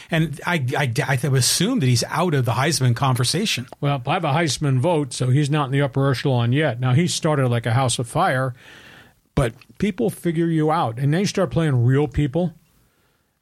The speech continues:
Speaker 2: and all of a sudden they find out deficiencies in that offensive line.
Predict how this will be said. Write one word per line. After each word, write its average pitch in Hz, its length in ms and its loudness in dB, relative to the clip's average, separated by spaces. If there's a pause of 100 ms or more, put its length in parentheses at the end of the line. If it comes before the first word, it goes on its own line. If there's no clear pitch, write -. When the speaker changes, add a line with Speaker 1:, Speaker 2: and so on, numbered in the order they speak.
Speaker 2:
and 127 580 2
all 139 140 2
of 131 80 -2
a 127 40 0
sudden 135 360 0
they 139 120 2
find 143 320 -2
out 143 200 0
deficiencies 143 720 0
in 113 120 0
that 113 200 -2
offensive 135 500 0
line. 135 360 0